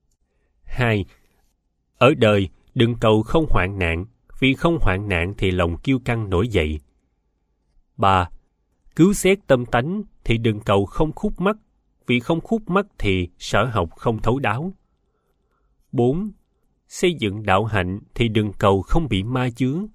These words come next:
vì không bị ma chướng thì chí nguyện không kiên cường. Năm,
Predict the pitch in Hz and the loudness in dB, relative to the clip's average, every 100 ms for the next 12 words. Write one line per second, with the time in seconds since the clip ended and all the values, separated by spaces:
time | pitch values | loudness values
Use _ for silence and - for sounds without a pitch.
0 | _ _ _ - 139 135 175 113 113 139 | _ _ _ -2 0 0 0 0 -2 0
1 | 143 139 151 156 202 - 92 87 - 185 | -2 0 -2 -2 -2 -2 -2 -2 -4 -4
2 | 117 85 80 - 123 117 123 117 98 80 | -2 -4 -4 -4 -4 -4 -4 -4 -4 -6
3 | 69 - _ _ _ _ _ _ _ _ | -6 -14 _ _ _ _ _ _ _ _
4 | _ _ _ - 120 110 | _ _ _ -8 -2 -2